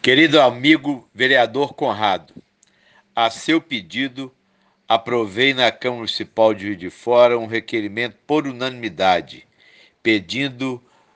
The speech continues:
para que possamos fazer uma audiência pública regional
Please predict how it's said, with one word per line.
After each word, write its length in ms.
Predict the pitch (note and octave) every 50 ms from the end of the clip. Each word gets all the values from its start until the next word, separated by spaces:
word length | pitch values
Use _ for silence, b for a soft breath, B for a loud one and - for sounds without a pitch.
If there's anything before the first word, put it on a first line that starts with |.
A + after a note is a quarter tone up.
| _ _ _
para 240 | - B2 A#2+ A#2+ A#2+
que 160 | A2+ - -
possamos 560 | A2 - - B2 A2+ - - C3 B2 A#2+ A2
fazer 460 | - - B2 A2+ A2 G2 G2+ B2 B2+ A#2
uma 140 | A#2+ B2
audiência 720 | A#2+ A#2 A#2 G#2+ F#2+ G#2 G#2+ A#2 C3 C3 - - - C3+ A2+
pública 840 | - _ _ - C3 C#3+ C#3+ B2 A#2 A2+ G#2+ - - G#2 F#2 - b b b b b b b
regional 840 | - G#2+ C#3+ E3 D3+ C#3 D3+ C#3 A#2+ G#2+ G#2+ G2+ F#2+ E2+ D2 -